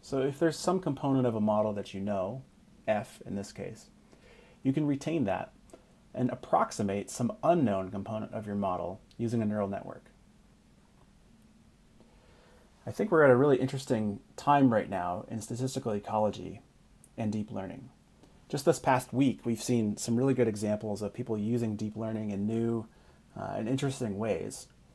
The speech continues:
And maybe it goes without saying that deep learning probably has some useful function approximators that we can borrow in statistical ecology that work well with tabular data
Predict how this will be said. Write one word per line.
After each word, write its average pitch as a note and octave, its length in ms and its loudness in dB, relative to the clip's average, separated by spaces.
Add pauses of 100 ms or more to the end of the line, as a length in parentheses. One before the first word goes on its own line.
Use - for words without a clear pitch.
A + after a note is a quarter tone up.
(420)
And C#3 320 0 (500)
maybe F#3 200 6
it B2+ 100 6
goes C3 160 8
without A#2+ 280 4
saying B2+ 320 2
that A2 160 -4
deep D#3+ 200 0
learning C#3 280 4
probably D3+ 500 4
has A#2 360 2
some A#2+ 160 -2
useful A#2 360 -2
function A2+ 360 -4
approximators A2 760 -6 (300)
that A2 120 -6
we B2 80 0
can A#2+ 160 4
borrow A2+ 360 8
in G#2 120 -6
statistical A2 500 -10
ecology G2 580 -8 (600)
that A2+ 120 2
work C#3+ 200 4
well A#2 140 8
with F#2 100 -2
tabular D3 420 4
data A#2 420 0